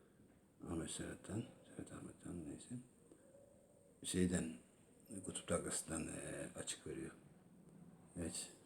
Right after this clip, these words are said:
<laughs> Bir dakika da olmadı ha. İyi, iki dakika olsun bari. E, kısaca özetledim işte. Cübbeli yanıltıyor.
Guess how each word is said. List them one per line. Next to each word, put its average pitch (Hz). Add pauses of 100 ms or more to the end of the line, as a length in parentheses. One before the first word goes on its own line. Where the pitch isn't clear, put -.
(340)
<laughs> 135 (440)
Bir 80
dakika 92
da 92
olmadı 87
ha. 92 (500)
İyi, 127
iki 131
dakika -
olsun 90
bari. - (440)
E, 117
kısaca 117
özetledim 113
işte. 82 (760)
Cübbeli 117 (480)
yanıltıyor. 95